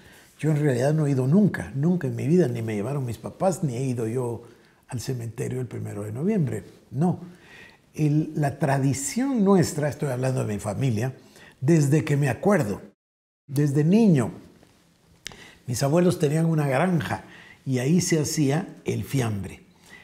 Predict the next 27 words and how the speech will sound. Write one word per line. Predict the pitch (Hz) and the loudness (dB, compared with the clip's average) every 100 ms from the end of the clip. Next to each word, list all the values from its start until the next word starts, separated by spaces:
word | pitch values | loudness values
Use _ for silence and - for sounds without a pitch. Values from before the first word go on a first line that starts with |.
| _ | _
El | - 156 | -2 -2
fiambre | - 202 202 190 | 2 4 4 4
es | 180 | 4
una | 170 165 | 4 0
comida | 143 131 160 | 0 0 0
particular | 160 120 104 127 - 117 131 147 151 147 - - | 0 -4 -4 -6 -6 -2 0 2 0 -6 -14 -10
que | 135 | -6
los | 127 | -4
guatemaltecos | 120 117 117 110 107 131 - 143 | -4 -4 -6 -6 -4 -6 -6 -8
comemos | 135 120 117 147 - - | -6 -8 -6 -6 -8 -10
una | - 247 214 | 2 4 4
vez | 170 170 151 | 4 2 2
al | 139 | 0
año | 139 156 151 | 2 2 2
nada | 120 117 120 | 0 -2 -2
más, | 151 165 - - _ _ | -4 -6 -10 -18 _ _
el | 143 | -6
primero | 117 131 123 123 135 | -2 -2 -2 -2 0
de | 139 | 0
noviembre. | 147 202 226 147 - - - - - - - | 0 -2 -4 -6 -10 -16 -20 -20 -20 -20 -6
Es | 208 185 - - | 2 2 2 2
un, | 190 175 147 | 2 4 4
ah, | 139 120 110 - - - | 2 2 0 -4 -18 -12
un | 175 160 | -2 -2
plato | 160 180 190 185 175 143 | 2 2 2 0 -2 -2
nacional | 139 151 160 - 156 160 175 175 139 95 - - - - - _ | -2 -2 0 0 2 4 6 4 2 0 -6 -20 -20 -20 -20 _
y | 170 180 196 190 | 2 4 2 -2